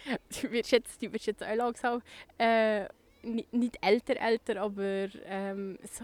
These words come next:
wäre vielleicht mal nicht so schlecht, wenn, wenn man so zu, zu, zu der eigenen Postur und vor allem eben Nacken und so ein bisschen Sorge hat. Und hat dann irgendwie das Gefühl gehabt, okay, ich täusche jetzt, ähm, äh,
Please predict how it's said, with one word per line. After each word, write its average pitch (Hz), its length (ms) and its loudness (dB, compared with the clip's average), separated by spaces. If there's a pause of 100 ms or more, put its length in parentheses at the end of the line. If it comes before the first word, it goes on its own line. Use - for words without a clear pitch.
wäre 208 320 6
vielleicht 233 400 2
mal 214 160 2
nicht 226 200 -4
so - 80 -6
schlecht, - 460 0
wenn, 214 340 0
wenn 202 240 -2
man 196 440 -4
so 202 480 -4
zu, 196 480 -2
zu, 214 140 -6
zu - 340 -10
der 190 200 -6
eigenen 202 320 -8
Postur 202 560 -6
und 185 140 -10
vor 185 120 -12
allem 180 220 -2
eben 175 240 -6 (460)
Nacken 190 380 -2
und 190 100 -12
so 196 180 -4
ein 185 60 -8
bisschen 180 260 -14
Sorge 247 380 -2
hat. 240 120 0 (320)
Und 226 160 -4
hat 226 140 4
dann 220 140 -2
irgendwie 208 240 -2
das - 120 -12
Gefühl - 160 -8
gehabt, - 180 -10
okay, 202 400 2 (280)
ich - 120 -8 (100)
täusche 262 280 2
jetzt, 226 520 0 (280)
ähm, 214 480 0 (1500)
äh, - 120 -14